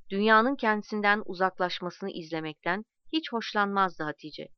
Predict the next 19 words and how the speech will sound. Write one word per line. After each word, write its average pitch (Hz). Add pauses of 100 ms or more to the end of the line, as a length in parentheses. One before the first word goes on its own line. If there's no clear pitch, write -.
(160)
Midesi 190
bulanırdı. 147 (600)
Tren 240
rayların 202
üzerinde 170 (240)
ritmik 196
bir 247
şekilde 214
sarsıldıkça 170 (260)
Sacit 202
ve 185
Hatice 175
de 160
sallanıyor, 160 (320)
gevşek 240
duran 214
dizleri 196
birbirine 170
değiyordu. 147